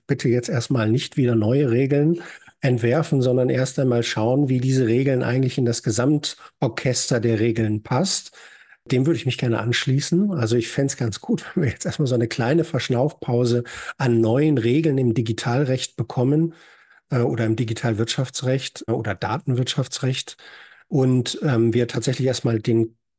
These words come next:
richtigen Überblick über diese ganzen unterschiedlichen Bausteine bekommen und wie sie hoffentlich alle schön ineinander passen. Der Rechtsakt ist aber tatsächlich an einigen Stellen ja auch so angedacht, dass er teilweise verändert werden kann. Wir arbeiten regulatorisch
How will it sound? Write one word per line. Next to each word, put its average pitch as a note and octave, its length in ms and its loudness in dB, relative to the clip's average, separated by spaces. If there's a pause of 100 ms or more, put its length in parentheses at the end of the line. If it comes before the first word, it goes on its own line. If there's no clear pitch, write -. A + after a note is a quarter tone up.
(140)
richtigen C3+ 320 0
Überblick A#2 640 0
über A2+ 180 0
diese G#2+ 260 0
ganzen B2 360 0
unterschiedlichen C3+ 760 0
Bausteine A2+ 540 -2
bekommen C3 420 -2
und A2+ 140 0
wie A#2+ 80 2
sie A#2 140 0
hoffentlich A#2+ 420 0
alle A#2+ 140 0
schön A#2 220 0
ineinander G#2+ 440 0
passen. - 580 -4 (1040)
Der A#2+ 120 0
Rechtsakt F3 420 0
ist D#3+ 100 0
aber C3+ 160 0
tatsächlich C3 600 0
an C#3 100 -2
einigen C#3 400 2
Stellen C#3 480 2
ja B2 140 2
auch C3+ 160 -4
so D#3+ 600 2
angedacht, C3+ 640 0
dass B2 160 -4
er A#2+ 340 -2
teilweise A#2+ 440 0
verändert A#2+ 420 -2
werden A2+ 240 -4
kann. B2 240 0
Wir A2+ 160 0
arbeiten A#2+ 380 -2
regulatorisch A#2 760 0